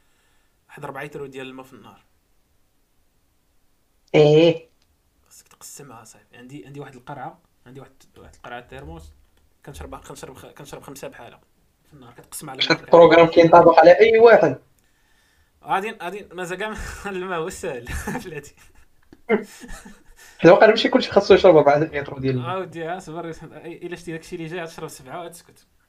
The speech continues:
Speaker 1: المهم.
Speaker 2: <laughs>
Speaker 1: تا-، تاني، انا كنبدا لك من الساهل صعيب.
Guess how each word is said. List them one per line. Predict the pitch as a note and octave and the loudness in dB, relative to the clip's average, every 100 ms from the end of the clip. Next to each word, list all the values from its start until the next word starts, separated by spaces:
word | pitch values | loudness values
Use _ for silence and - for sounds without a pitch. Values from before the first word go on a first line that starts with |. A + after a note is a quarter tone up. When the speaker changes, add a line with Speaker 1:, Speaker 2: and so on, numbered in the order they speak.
| _ | _
Speaker 1:
المهم. | - - - | -20 -20 -14
Speaker 2:
<laughs> | B3+ D#3+ - F#3+ - D4 - G#3+ - _ - - _ _ _ _ _ _ _ _ _ | -12 -12 -14 -10 0 0 2 -4 -4 _ -20 -20 _ _ _ _ _ _ _ _ _
Speaker 1:
تا-، | F#3 F3+ _ | -18 -18 _
تاني، | F#3+ F#3 | -16 -10
انا | G#3+ A#3+ | -8 -8
كنبدا | A3+ F#3 | -6 -8
لك | G3 | -8
من | E3 | -14
الساهل | E3 G3+ A#3 | -12 -12 -12
صعيب. | - G#2+ | -16 -20